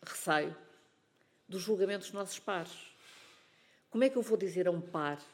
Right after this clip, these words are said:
a um camarada meu, que estou com ideações suicidas, que, que quero, quero, quero desaparecer deste mundo? Isto pode ser encarado como um sinal de fraqueza. Então eu não digo.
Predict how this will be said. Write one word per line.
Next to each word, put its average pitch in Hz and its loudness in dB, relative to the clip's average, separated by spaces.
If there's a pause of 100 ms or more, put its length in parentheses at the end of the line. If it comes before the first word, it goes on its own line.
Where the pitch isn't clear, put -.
(640)
a 170 -8
um 170 -6
camarada 156 -2
meu, 147 -4 (1400)
que - -12
estou 196 2
com 180 -4
ideações 170 -2
suicidas, 143 -10 (360)
que, - -20
que - -20
quero, 202 6 (540)
quero, 202 0 (280)
quero 196 2
desaparecer 175 -4
deste 156 -8
mundo? 139 -8 (840)
Isto 277 -8 (1400)
pode 190 4
ser 180 -2 (160)
encarado 175 -2
como 208 -6
um - -8
sinal 208 0
de 202 -12
fraqueza. 202 -2 (520)
Então 202 -2
eu 269 4
não 294 4
digo. 269 0